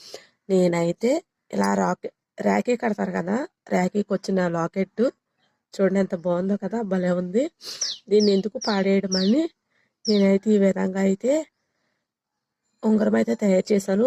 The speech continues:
నాకైతే జలుబు బాగా చేస్తుంది ఫ్రెండ్స్, జలుబు చేసి మాట కూడా సరిగ్గా మాట్లాడలేకపోతున్నా, చెవులు ఊరొచ్చేస్తున్నాయి, తలపోటు చాలా దారుణంగా ఉంది.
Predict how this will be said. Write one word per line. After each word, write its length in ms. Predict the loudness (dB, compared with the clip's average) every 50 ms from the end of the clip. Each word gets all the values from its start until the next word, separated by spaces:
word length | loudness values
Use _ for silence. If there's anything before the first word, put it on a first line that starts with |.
| 2 2 0
నాకైతే 400 | -2 -2 0 0 -2 0 0 -2 0
జలుబు 340 | 2 2 2 2 0 -4
బాగా 280 | -2 -2 -2 -2 -2 -2 -2
చేస్తుంది 420 | 0 2 2 2 0 -2 -6 -8 -4
ఫ్రెండ్స్, 260 | -2 0 0 0 0
జలుబు 260 | 0 -2 -2 -2 -6 _
చేసి 380 | -2 0 2 2 0 0 -4 -4
మాట 220 | -4 -4 -4 -6 -8
కూడా 180 | -6 -4 -4 -4
సరిగ్గా 320 | -4 -6 -12 -10 -6 -4
మాట్లాడలేకపోతున్నా, 960 | -4 -4 -4 -6 -6 -4 -2 0 -2 -2 -4 -6 -8 -8 -8 -12 -12 -12 -14 -14 -14 _ _ _ _ _ _ _ _ _ _ -8
చెవులు 300 | -2 2 2 4 6 6
ఊరొచ్చేస్తున్నాయి, 720 | 4 4 4 2 0 0 -2 -4 -4 -4 _ -2 -2 -2 -2
తలపోటు 560 | -4 -10 -12 -10 _ -4 -4 -4 -4 -6 -10 -10 -10 -14 _ _ _ _ _ _ _ _ _ _ _ _
చాలా 200 | _ -4 -4 -4
దారుణంగా 480 | -2 -2 -2 -2 -2 -2 -2 -2 -2
ఉంది. 320 | -4 -6 -8 -4 0 0